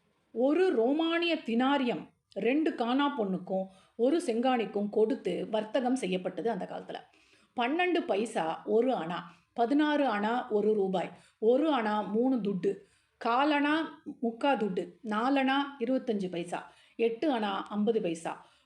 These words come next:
பணங்கிறது வெள்ளிக்காசு, துட்டுங்கிறது செப்பு காசு. சார்த்தல் அப்படிங்கிற அளவு முறை.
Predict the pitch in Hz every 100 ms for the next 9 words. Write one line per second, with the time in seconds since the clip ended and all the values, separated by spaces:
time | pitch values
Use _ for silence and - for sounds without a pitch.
0 | - 226 240 302 302 226 220 185 202 226
1 | 190 185 175 175 - 208 240 214 262 208
2 | 160 240 196 - 233 170 - - _ _
3 | _ _ _ - - 262 311 - 262 226
4 | 185 214 233 226 160 190 190 160 -